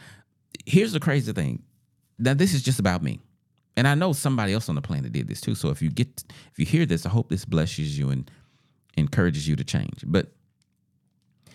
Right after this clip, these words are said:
not only did I mortgage my future for love, but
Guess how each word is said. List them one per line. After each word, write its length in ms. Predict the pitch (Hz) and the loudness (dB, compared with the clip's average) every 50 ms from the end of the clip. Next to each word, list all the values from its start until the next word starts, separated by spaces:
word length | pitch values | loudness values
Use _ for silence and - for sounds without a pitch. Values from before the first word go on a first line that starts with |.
| - - - _ _ _ _ _ _ _ _ _ _ _ _ _ _ _ _ _ _ _ _ | -20 -20 -20 _ _ _ _ _ _ _ _ _ _ _ _ _ _ _ _ _ _ _ _
not 260 | 87 98 117 139 165 | 2 2 4 2 2
only 260 | 180 175 175 165 143 | 2 0 0 0 0
did 160 | 120 107 104 98 | 2 2 2 2
I 100 | 92 85 | 2 2
mortgage 480 | 82 82 90 98 95 - 82 - - | 2 2 2 0 0 -2 -4 -4 -4
my 120 | - 64 64 | -4 -4 -4
future 500 | - - - - 127 113 - - - - | -8 -6 -4 -4 -4 -4 -6 -6 -6 -6
for 160 | - - 135 | -4 -4 -2
love, 580 | 131 123 147 147 78 67 64 57 - - - _ _ _ _ _ _ _ _ _ _ _ - - - - _ | 0 2 0 0 0 -4 -6 -10 -14 -16 -20 _ _ _ _ _ _ _ _ _ _ _ -20 -20 -20 -18 _
but 460 | - 80 - 95 92 87 - - - | -4 0 2 2 2 2 -2 -6 -12